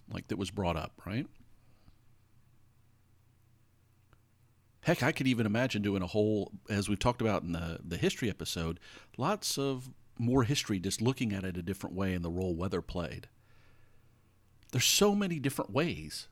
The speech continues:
that things could go forward, and it's almost too many. And so, given that summer's here, and I hate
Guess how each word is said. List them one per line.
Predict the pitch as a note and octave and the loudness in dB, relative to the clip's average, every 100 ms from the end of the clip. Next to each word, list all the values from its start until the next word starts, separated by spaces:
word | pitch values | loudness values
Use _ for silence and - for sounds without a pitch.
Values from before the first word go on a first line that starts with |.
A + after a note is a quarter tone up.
| - - | -14 -6
that | G#2+ | -4
things | - G2 - | 0 0 0
could | G2+ | -2
go | F#2 E2+ | -2 -2
forward, | - C3 E2+ - - - - - | -2 -2 -2 -6 -20 -20 -20 -4
and | A#2+ | 0
it's | A2+ - | 2 4
almost | C3 C#3 - | 4 4 4
too | D3 | 4
many. | G#2+ A#2 - - - - - - - - - - - - - - - - - - - - - - - - - _ - - - - _ - - - - - - - - - - | 4 0 -12 -18 -20 -20 -20 -20 -20 -20 -20 -20 -20 -20 -20 -20 -20 -20 -20 -20 -20 -20 -20 -20 -20 -20 -20 _ -20 -20 -20 -20 _ -20 -20 -20 -20 -20 -20 -20 -20 -16 -4
And | A2+ G#2+ | 0 4
so, | C3 A#2 G#2+ - A2+ F#2 | 6 6 6 0 -8 4
given | C#3 D#3+ E3 | 4 4 0
that | - | 0
summer's | C3 A#2+ - | 2 2 -2
here, | - | -8
and | B2+ F#2 | -8 -8
I | |
hate | D2 A#2 | 0 2